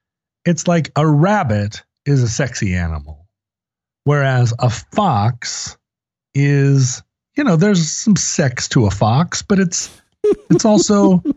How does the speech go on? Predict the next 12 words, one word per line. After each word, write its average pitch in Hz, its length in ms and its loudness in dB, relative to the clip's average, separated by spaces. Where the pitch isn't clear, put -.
a 196 60 2
fox 233 400 -2
is 208 100 2
a 220 40 -2
little 214 200 2
wily. 196 520 2
A 98 80 0
fox 156 360 -2
is 160 100 2
a 151 40 2
little 151 180 2
sly. 156 680 -2